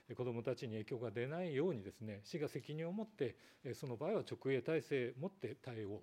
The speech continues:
していきたいというふうに考えてございます。以上です。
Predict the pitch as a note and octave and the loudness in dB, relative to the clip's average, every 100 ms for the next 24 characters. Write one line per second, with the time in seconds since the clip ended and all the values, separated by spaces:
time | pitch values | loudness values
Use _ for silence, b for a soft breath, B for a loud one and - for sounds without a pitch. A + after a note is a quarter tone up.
0 | - - G2 - G#2+ G#2 G2 G2+ A#2+ - | -10 -14 -14 -10 -12 -10 -10 -8 -8 -10
1 | F2 G2+ F2 F#2 G2 G2 F#2+ F#2 - - | -12 -10 -10 -10 -10 -10 -12 -14 -14 -14
2 | F2 F#2+ F2 - | -12 -10 -12 -14